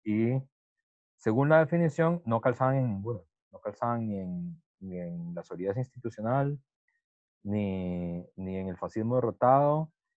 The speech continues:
Y es verdad que el Partido Comunista tenía mucha fuerza en Chile y que así había mayoría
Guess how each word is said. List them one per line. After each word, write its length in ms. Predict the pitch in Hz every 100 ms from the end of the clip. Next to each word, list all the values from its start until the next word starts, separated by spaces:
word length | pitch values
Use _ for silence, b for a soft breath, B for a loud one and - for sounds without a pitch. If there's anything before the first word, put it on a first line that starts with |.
| _ -
Y 120 | 135
es 80 | 143
verdad 280 | 147 156
que 60 | 151
el 60 | 123
Partido 280 | 110 139
Comunista 380 | 143 147 151 -
tenía 240 | 110 110 123
mucha 280 | 139 143
fuerza 320 | 135 151 139 151
en 80 |
Chile 360 | - 156 170 170 _ _ _ _ -
y 180 | 107
que 300 | - 113 107
así 520 | 101 98 - - 139 143 143 -
había 540 | 107 110 127 139 139
mayoría 840 | 131 120 107 110 131 147 147 156